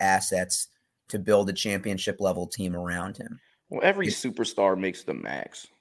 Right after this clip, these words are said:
Speaker 2: So, like, you, I mean, you're able to do, like, Cur-, Curry makes the max, and so does Thompson, and Wiggins is highly paid. Like,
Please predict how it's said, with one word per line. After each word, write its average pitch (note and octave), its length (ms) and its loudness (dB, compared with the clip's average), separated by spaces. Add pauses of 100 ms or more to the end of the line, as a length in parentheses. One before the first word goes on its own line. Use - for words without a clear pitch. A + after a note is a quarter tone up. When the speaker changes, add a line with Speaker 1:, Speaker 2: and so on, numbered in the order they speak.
Speaker 2:
So, F2+ 340 -2
like, D2+ 300 -4 (340)
you, A#2 300 -2
I - 20 -4
mean, B2 140 0
you're C3+ 160 8
able G#2+ 340 4
to F#2+ 80 0
do, F#2 460 -6 (180)
like, F#2 240 -6 (120)
Cur-, A2+ 220 4
Curry A#2+ 280 2
makes F2 240 -2
the - 80 -12
max, F2 340 -2
and D2 100 -12
so G#2 160 -4
does F#2+ 220 -4 (720)
Thompson, F#2+ 720 0
and E2 420 -4
Wiggins G2+ 420 2
is G2 120 -2
highly G2+ 280 6
paid. G2 300 4
Like, F#2 320 2